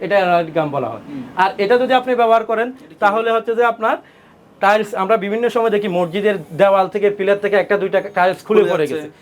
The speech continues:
Speaker 1: কিন্তু খু-, একটা টাইলস খুলে যাওয়া মানে পুরা দেওয়াল খুলে যাওয়া,
Speaker 2: হুম।
Speaker 1: বিশ্রী হয়ে যায়।
Speaker 2: সমান কথা।
Speaker 1: হ্যাঁ, এই, এই কেমিক্যালটা যদি আপনি ব্যবহার করেন, তাহলে দেখা যাবে যে আপনার,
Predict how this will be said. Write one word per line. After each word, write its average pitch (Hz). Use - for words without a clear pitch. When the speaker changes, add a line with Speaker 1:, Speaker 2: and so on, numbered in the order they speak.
Speaker 1:
কিন্তু 220
খু-, -
একটা 202
টাইলস 262
খুলে 240
যাওয়া 247
মানে 247
পুরা 240
দেওয়াল 214
খুলে 214
যাওয়া, 247
Speaker 2:
হুম। 294
Speaker 1:
বিশ্রী 254
হয়ে 180
যায়। 107
Speaker 2:
সমান 185
কথা। 143
Speaker 1:
হ্যাঁ, 185
এই, 208
এই 208
কেমিক্যালটা 226
যদি 247
আপনি 240
ব্যবহার 208
করেন, 226
তাহলে 208
দেখা 208
যাবে 214
যে 220
আপনার, 220